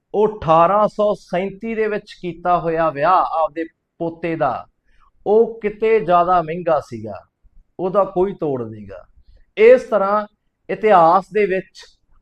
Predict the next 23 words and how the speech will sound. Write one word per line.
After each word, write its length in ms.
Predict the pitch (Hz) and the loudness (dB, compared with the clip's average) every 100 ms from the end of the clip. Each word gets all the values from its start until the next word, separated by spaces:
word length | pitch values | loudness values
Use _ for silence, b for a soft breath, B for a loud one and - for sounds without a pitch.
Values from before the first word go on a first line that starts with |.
| - 196 | 2 2
ਅੱਜ 180 | 190 220 | 2 -2
ਤੱਕ 400 | 220 202 - 208 | -2 -2 -4 -6
ਸਭ 260 | - 196 196 | -2 -4 -2
ਤੋਂ 120 | 226 185 | -4 -2
ਮਹਿੰਗਾ 400 | 170 196 202 185 | -4 -2 0 2
ਵਿਆਹ 320 | 165 185 185 | 2 2 2
ਵੀ 280 | 170 202 220 _ _ _ | -2 -8 -10 _ _ _
ਸਿੱਖਾਂ 640 | _ - 196 196 - 208 202 | _ -6 -6 -6 -2 0 0
ਨੇ 200 | 208 196 | 0 -2
ਹੀ 180 | 202 | -4
ਕੀਤਾ 500 | 202 - - 151 143 | -6 -8 -4 0 0
ਏ। 120 | 117 95 - _ _ _ _ _ _ - _ _ - _ - - - - - | -2 -8 -20 _ _ _ _ _ _ -20 _ _ -20 _ -20 -20 -20 -20 -8
ਸੋ 500 | - 214 226 220 - - _ 117 | 0 4 4 2 -8 -20 _ -4
ਜੇਕਰ 340 | 156 202 226 | 0 0 0
ਤੁਹਾਨੂੰ 340 | - 226 208 | -2 -2 -2
ਜਾਣਕਾਰੀ 500 | 190 180 185 190 190 | 0 0 0 -2 -4
ਚੰਗੀ 340 | 196 185 175 190 | -4 -6 -4 -4
ਲੱਗੀ 440 | 185 165 196 208 202 - - _ | -4 -6 -8 -8 -12 -20 -20 _
ਤਾਂ 120 | 180 | -4
ਵੀਡੀਓ 380 | 170 185 202 202 | -2 0 2 0
ਨੂੰ 260 | 190 196 196 _ _ _ - - _ _ | 0 -6 -10 _ _ _ -20 -20 _ _
ਸ਼ੇਅਰ 360 | - 190 220 | 0 2 2
ਕਰਿਓ 460 | 214 190 190 196 | 2 0 2 0